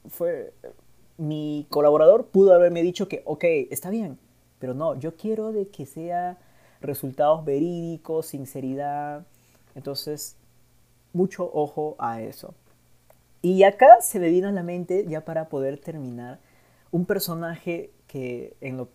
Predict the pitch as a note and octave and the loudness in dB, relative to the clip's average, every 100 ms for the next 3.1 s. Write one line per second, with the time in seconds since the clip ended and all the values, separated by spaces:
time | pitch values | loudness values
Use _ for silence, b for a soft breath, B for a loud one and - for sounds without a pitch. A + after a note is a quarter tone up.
0 | _ _ C#3 D3+ D#3 F#3+ A3+ A3 G#3+ G3+ | _ _ -2 2 2 2 0 -2 -6 -8
1 | - B2 A#2+ A#2+ A#2 A#2 - C3 B2+ B2 | -10 -8 -6 -6 -4 -6 -8 -8 -6 -8
2 | - b b b - C3 B2 B2 B2 B2 | -10 b b b -8 -4 -4 -4 -8 -10
3 | C#3 | -14